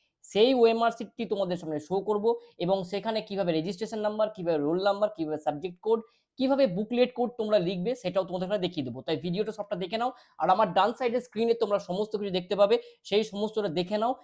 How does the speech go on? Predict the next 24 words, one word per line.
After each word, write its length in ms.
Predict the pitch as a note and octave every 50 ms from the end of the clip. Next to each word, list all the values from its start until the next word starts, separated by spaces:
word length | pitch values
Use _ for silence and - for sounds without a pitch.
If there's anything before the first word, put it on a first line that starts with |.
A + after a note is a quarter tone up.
| _ _ -
এবং 280 | F3 F3+ G#3+ C4 C#4 -
তারপরেও 340 | - - - F3 G3 G#3 G#3
যদি 180 | F#3 F#3 F3+ F3
কারো 180 | F3 E3 D#3
কোনো 220 | D3+ D#3+ D#3+ D3+ D3
কোয়ারিজ 400 | D3+ D3+ D#3 D#3+ E3+ F3+ F3 -
থাকে, 240 | G#3+ G3 A#3+ C4 C4 _ _ -
তো 60 | D#3+
তোমরা 220 | - F3 D#3+ D#3 D3
অবশ্যই 360 | B2+ D3 E3+ F3+ F3 A3+ A3
কমেন্ট 300 | A3 G#3 F#3 F#3 F#3+ G3
বক্সে 200 | G3+ G3 - G3+
কমেন্ট 260 | - F#3+ G3+ G#3 F#3+
করবে, 220 | A3 A3 A3 B3 F3+ - - -
আমি 180 | - E3 F3 F3+
তোমাদের 260 | F3+ F3 E3+ E3+ E3
কাছে 160 | F3 E3+ -
সমস্তটা 420 | - F3+ G#3 B3+ B3 - C4 A#3+ G#3+
ডিটেলসে 420 | E3+ F3 E3 F#3+ F3+ F3 F3+ G#3+
পাঠিয়ে 320 | - D#3+ C#3+ - C#3+ C3+
দেবো। 220 | A#2+ A#2+ A2 G#2+ - _ _ _ _ _ _ _ _ -
চলে 160 | G3+ G#3 A3
এসো 140 | G#3+ A3+ A3
আমাদের 260 | G#3 G#3 G3+ A3